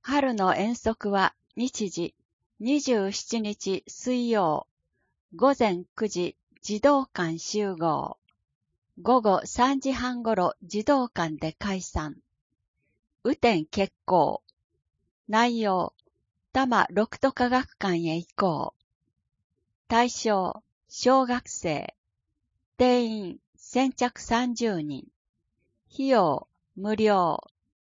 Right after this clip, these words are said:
その他、事前に児童館で準備会を実施します。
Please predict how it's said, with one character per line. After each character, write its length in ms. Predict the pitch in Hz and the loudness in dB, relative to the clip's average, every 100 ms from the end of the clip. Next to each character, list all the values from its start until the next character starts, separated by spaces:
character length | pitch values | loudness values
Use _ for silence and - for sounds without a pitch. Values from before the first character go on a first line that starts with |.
| _ _ _ | _ _ _
そ 200 | _ 233 | _ -2
の 160 | 240 247 | 0 0
他、 320 | - 185 180 - _ _ _ _ | -2 -2 -2 -6 _ _ _ _
事 180 | - 220 | -4 0
前 180 | 226 269 262 | 4 4 4
に 240 | 247 240 - | -2 -6 -8
児 240 | 180 - 214 | -12 -6 2
童 200 | 285 269 | 2 2
館 300 | - 190 180 | -2 -4 -2
で 180 | 180 175 | -4 -2
準 280 | 220 269 | -2 -2
備 100 | 262 - | -2 -6
会 340 | - 170 160 | -4 -4 -4
を 120 | 156 | -6
実 380 | 151 185 - 185 | -6 -8 -6 -8
施 0 | |
し 200 | - 151 | -8 -8
ま 160 | 147 170 | -10 -10
す。 220 | - | -14